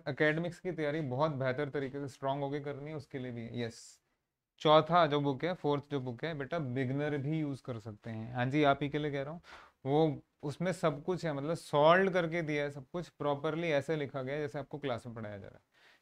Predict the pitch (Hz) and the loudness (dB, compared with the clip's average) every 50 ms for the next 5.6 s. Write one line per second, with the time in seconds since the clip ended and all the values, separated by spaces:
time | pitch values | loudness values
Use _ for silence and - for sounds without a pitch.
0 | _ - 127 117 104 110 113 110 - - 147 143 - 165 165 160 165 143 131 131 | _ -4 -2 -2 0 -2 -4 -4 -4 -4 -4 -2 -2 -2 -2 0 -2 -4 -4 -4
1 | 151 143 143 143 160 185 180 - _ _ - 143 131 131 131 135 143 160 160 160 | -6 -4 -2 -4 -4 -6 -8 -14 _ _ -6 -4 -2 -2 -2 -2 -4 -4 -6 -6
2 | - 147 143 135 135 127 - - 151 143 139 127 - - 135 131 - 143 143 143 | -6 -4 -2 -2 -2 -2 -2 0 2 2 2 2 0 -4 -10 -8 -8 -6 -6 -4
3 | 135 120 - - 143 139 139 139 143 147 165 202 202 - _ _ _ _ _ _ | -6 -6 -8 -8 -6 -6 -6 -6 -6 -8 -8 -8 -10 -14 _ _ _ _ _ _
4 | _ _ - 131 127 131 131 127 127 127 127 131 143 151 151 131 139 139 139 143 | _ _ -2 2 4 4 6 6 4 2 2 2 2 2 4 4 4 4 6 4
5 | 165 170 170 160 151 147 147 147 160 185 208 | 4 2 2 0 -4 -6 -8 -10 -12 -12 -12